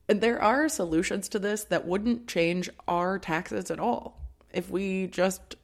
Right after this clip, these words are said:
sold one out-of-date aircraft carrier, we could afford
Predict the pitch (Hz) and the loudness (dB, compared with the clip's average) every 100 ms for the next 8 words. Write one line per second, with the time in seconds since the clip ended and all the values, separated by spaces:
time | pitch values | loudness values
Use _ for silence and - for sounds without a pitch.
0 | _ - 175 185 170 190 190 196 196 - | _ -4 -2 -2 -4 -4 -2 -2 -2 -2
1 | - 190 190 180 180 196 - - 220 240 | 0 0 0 -2 -2 -2 -4 -2 -2 0
2 | 151 160 - 156 156 151 151 190 208 - | -2 -2 -2 -2 0 0 2 2 0 -2
3 | 170 - 170 165 - 196 160 156 | -2 0 0 0 0 2 4 2